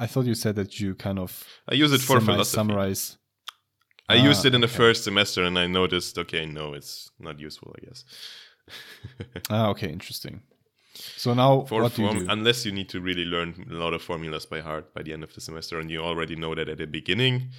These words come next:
Speaker 2: um, I think Anki is not making that much sense for physics formulas and, and stuff.
Speaker 1: No.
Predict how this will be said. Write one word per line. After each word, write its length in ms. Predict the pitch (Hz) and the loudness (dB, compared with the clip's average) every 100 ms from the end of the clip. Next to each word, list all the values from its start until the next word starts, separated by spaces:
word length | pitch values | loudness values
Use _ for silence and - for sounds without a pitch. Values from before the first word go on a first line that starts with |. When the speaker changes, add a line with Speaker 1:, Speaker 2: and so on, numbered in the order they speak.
| - - _ _ _ | -20 -20 _ _ _
Speaker 2:
um, 600 | 85 87 87 87 85 85 - | -6 -6 -6 -10 -10 -14 -14
I 60 | 87 | -10
think 240 | - 85 | -8 -4
Anki 440 | 82 87 - 85 82 | -4 -6 -4 -2 0
is 240 | 85 80 | -2 -6
not 360 | 85 85 85 80 | -6 -2 -2 -2
making 420 | 85 - 85 71 - _ | -8 -8 -12 -14 -20 _
that 180 | - 95 | -2 -2
much 200 | 90 78 | -2 -6
sense 500 | - - - - - - _ | -8 -10 -14 -14 -16 -18 _
for 280 | 78 78 - _ _ _ _ _ _ _ _ _ _ | -16 -16 -20 _ _ _ _ _ _ _ _ _ _
physics 360 | - 82 76 - | -14 -12 -12 -14
formulas 520 | - 80 76 73 - - | -14 -12 -12 -14 -16 -18
and, 160 | 80 - | -20 -18
and 140 | 85 73 | -16 -12
stuff. 380 | - - - _ - | -12 -14 -18 _ -10
Speaker 1:
No. 280 | 113 104 | -6 -6